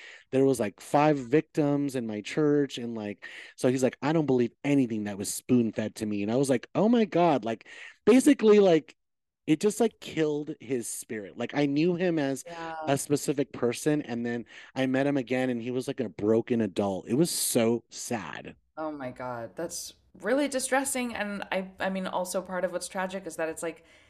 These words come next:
Speaker 2: that's not a totally unpopular story, right? Like, that's not an
Speaker 1: Exactly.
Speaker 2: unheard of situation. Anyway,
Speaker 1: It
Speaker 2: <laughs> not, not to, not to bring down the convo, but <laughs>
Speaker 1: It's all good. Um,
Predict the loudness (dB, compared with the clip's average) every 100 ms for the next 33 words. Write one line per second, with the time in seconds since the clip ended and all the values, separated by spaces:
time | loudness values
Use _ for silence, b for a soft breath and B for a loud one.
0 | b b _ -4 -4 -4 -2 0 0 -2
1 | -4 -2 -2 -2 -2 -6 -6 -6 -4 -2
2 | -2 -4 -4 -4 -6 -10 -8 -6 -4 -6
3 | -4 -4 -2 -2 -2 -2 -4 -4 -6 -4
4 | 0 0 0 -4 -20 B B B B B
5 | B B B B B -10 -8 -4 0 0
6 | -2 -8 -10 -14 -16 -14 -4 0 0 -2
7 | -8 -8 -4 -4 -4 -2 0 0 -4 -6
8 | -4 -2 -2 -4 0 2 2 2 2 0
9 | -2 0 2 2 2 2 2 2 0 0
10 | 0 2 2 4 4 4 4 2 -2 -2
11 | -8 -8 -6 2 4 6 8 8 8 4
12 | B B B B 4 6 4